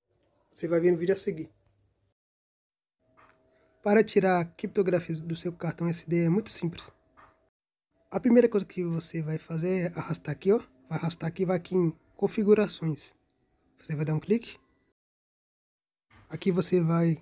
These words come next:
arrastar aqui pra baixo, né? E vai procurar a opção biome-, biometria e segurança,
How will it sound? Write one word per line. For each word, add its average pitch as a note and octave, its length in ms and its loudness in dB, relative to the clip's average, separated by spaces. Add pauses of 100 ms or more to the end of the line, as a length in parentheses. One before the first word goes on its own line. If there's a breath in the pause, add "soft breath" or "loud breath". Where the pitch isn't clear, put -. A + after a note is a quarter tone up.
(420)
arrastar - 340 -6
aqui - 140 -10
pra F3 180 -2
baixo, G3+ 300 4
né? G#3+ 120 6
E A3 120 2
vai F3+ 120 2
procurar F#3 520 -2
a F3+ 60 0
opção F#3 500 2 (680)
biome-, F#3+ 540 6
biometria F#3+ 600 4
e G3+ 80 -4
segurança, F#3 560 0